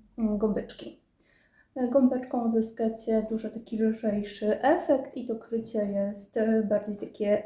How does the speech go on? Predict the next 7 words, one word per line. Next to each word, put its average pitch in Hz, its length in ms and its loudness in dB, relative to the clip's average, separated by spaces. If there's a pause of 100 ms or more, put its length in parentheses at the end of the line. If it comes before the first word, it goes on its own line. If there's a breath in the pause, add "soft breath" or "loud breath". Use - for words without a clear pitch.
(120)
delikatne. - 720 -6 (1040)
A 240 80 -6
pędzel 220 520 0
nam, 202 260 0
e, 214 260 0
wtłacza 202 460 -4
dosłownie, 196 680 -6